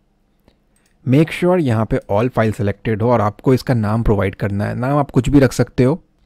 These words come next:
तो मैंने कह दिया फॉर्म, लेकिन डॉट के बाद एचटीएमएल होना चाहिए।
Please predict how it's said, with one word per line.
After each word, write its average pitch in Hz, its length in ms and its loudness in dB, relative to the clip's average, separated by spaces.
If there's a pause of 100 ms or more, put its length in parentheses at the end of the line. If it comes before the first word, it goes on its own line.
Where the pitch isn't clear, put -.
(120)
तो 120 60 -4
मैंने 113 200 0
कह 107 180 0
दिया 104 220 0
फॉर्म, 123 520 2 (880)
लेकिन 139 280 2
डॉट 127 280 2
के 120 140 -2
बाद 107 280 -4 (120)
एचटीएमएल 113 540 -2
होना 101 200 -2
चाहिए। 101 360 -8